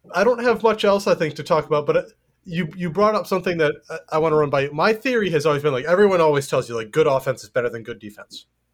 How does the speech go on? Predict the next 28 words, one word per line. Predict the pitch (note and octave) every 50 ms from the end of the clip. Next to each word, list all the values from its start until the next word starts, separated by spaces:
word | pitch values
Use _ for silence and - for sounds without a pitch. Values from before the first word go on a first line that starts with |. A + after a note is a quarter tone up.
| _ _ -
right? | C3+ C3 C#3 C#3 _ _ _ _ _ _ _ -
And, | C#3 C3+
like, | C3 C3 C3
you | D3+
just | C#3 C#3+ C#3 - - -
look, | E3 E3 - _ _ _ _ _ _ _ _ _ _ -
and | F3 E3 E3+
my | G3 A3 A3+
thing | A3 B3 A3+ G#3
has | F3+ D#3
always | F3+ E3+ D#3 D3+ D3+
been, | - E3+ D#3 D3+
like, | D3 C#3 C3+ -
really, | E3 C#3 C#3 E3+ G3+ A3 G#3 G3+ F#3+ F3 D3+ C3+ B2+ A#2+ _ _ _ _ _ _ _ _ _ _ _ _ _ _ _ _ _ _ _
like, | D3+ D3+ C#3 C#3 - _ _ _ _ _ _ _ _ _ _ _ _ _ _
sixty | - - - - - F#3+ F#3+ - - A3 F#3
to | D#3+ C#3+
seventy | - - E3 D3 D3 D#3+ D#3+ D#3
percent | D#3+ D#3+ D3+ - D#3+ D3+
of | D3
the | C3+ B2
game | - B2+ B2 B2+ C#3 D3 D3+ D#3 D#3+ D3+ _ _ _ _ _ _ -
is | D3+ C3 C3+ -
played | - - - D3 C#3 C#3+ D3 D3 D3 C#3+ -
off | - B2 B2 B2+ B2+ -
of | C#3 C3 B2+ B2+ B2 A#2 - - - _ _ _ _ _ _ _ _ _ _ _ _ _ -
defense. | C#3+ C#3 C3+ C#3 E3 D#3+ D#3 D#3+ -
Like, | C3+ B2 A#2+ - _